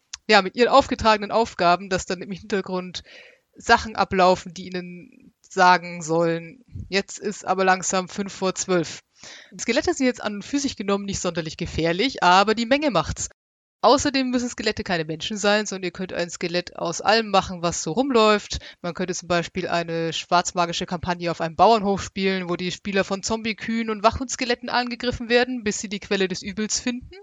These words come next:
Oder um bei Dungeons zu bleiben, könnte ich mir auch eine ganze unterirdische Stadt vorstellen, zum Beispiel von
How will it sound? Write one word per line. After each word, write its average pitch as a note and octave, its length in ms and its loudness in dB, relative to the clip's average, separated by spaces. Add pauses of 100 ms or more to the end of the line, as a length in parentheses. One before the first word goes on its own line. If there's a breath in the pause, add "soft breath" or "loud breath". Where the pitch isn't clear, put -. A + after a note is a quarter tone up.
(280 soft breath)
Oder A#3 240 4
um G3+ 100 -2
bei G3 100 4
Dungeons G#3+ 520 -2
zu F#3+ 160 -12
bleiben, F3+ 340 0
könnte E3+ 240 -6
ich - 140 -12
mir E3 120 -4
auch D#3+ 200 -4
eine E3+ 160 -4
ganze E3 300 -4
unterirdische F3 420 -4
Stadt - 240 0
vorstellen, E3+ 560 -2
zum E3 100 -14
Beispiel E3 280 0
von D#3 280 -6